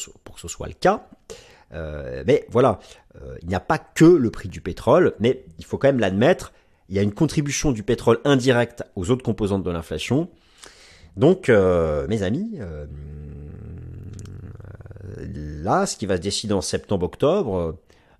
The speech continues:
euh, au niveau de l'offre de pétrole, et ensuite les signaux techniques, ça va être vraiment décisif pour savoir vraiment si on aura cette seconde vague. Et, et ça va être passionnant à suivre. Voilà, bah écoutez, j'espère que tout ça, euh, mis dans le désordre, vous a plu.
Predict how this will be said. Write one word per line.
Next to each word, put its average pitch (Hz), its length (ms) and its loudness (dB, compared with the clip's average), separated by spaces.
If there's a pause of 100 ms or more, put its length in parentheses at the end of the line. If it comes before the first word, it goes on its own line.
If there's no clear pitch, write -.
euh, 76 200 -12
au 82 60 -10
niveau 92 240 -2
de 82 80 -2
l'offre 101 460 2
de 98 80 0
pétrole, 131 560 -4 (460)
et 92 80 -4
ensuite - 280 -8
les 90 80 -4
signaux 98 240 -2
techniques, - 500 -8
ça - 160 -10
va 80 80 -8
être - 160 -8
vraiment 92 320 -4
décisif 101 640 -6
pour - 140 -10
savoir - 280 -10
vraiment 92 240 -8
si - 220 -10
on 87 200 -10
aura 104 180 -8
cette - 180 -10
seconde 98 300 0
vague. - 200 -6
Et, - 440 -14 (920)
et - 40 -14
ça - 160 -8
va - 80 -8
être - 100 -10
passionnant 92 320 -2
à 104 40 -2
suivre. 76 260 -8 (520)
Voilà, 139 200 6
bah 131 100 0
écoutez, 120 260 -2
j'espère 135 260 -6
que - 80 -8
tout 131 200 -10
ça, 135 320 0
euh, 80 260 -2
mis 123 120 -2
dans 120 100 2
le 104 80 0
désordre, 107 320 -2
vous 101 160 -2
a 80 60 -2
plu. 139 340 0